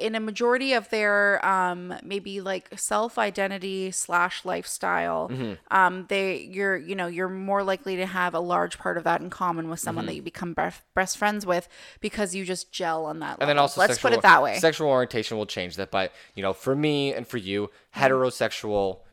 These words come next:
Speaker 2: male, female, you
Speaker 1: Yeah.
Speaker 2: know, we are best friends. My best friend is a male. Your best friend is a female. That's the basics of it. Like, that's how it goes.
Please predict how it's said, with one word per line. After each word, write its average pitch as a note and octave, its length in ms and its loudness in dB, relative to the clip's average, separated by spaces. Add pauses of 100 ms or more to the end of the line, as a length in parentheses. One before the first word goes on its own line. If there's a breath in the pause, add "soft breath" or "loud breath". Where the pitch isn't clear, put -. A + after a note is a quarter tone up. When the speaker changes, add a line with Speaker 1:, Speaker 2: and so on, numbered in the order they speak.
Speaker 2:
male, G#2+ 280 2
female, F2 580 -6 (340)
you G2 80 -8
Speaker 1:
Yeah. G#2 40 -4
Speaker 2:
know, F#2 180 -2
we G#2 640 -6 (300 soft breath)
are A2 160 4
best G#2 280 0
friends. F#2+ 280 -2
My G#2 140 2
best G2+ 240 -2
friend G2 160 -4
is F#2 80 -6
a G2 60 -6
male. F2+ 320 -4
Your F2+ 180 -4
best F#2 220 -4
friend F2+ 180 -4
is E2+ 100 -10
a E2+ 60 -12
female. E2+ 400 -10 (220 soft breath)
That's G#2 240 2
the - 80 -12
basics F2 440 -8
of F2 140 -4
it. - 220 -12
Like, D#2+ 180 -10
that's - 420 -2
how F2+ 300 0
it E2+ 140 -12
goes. - 340 -8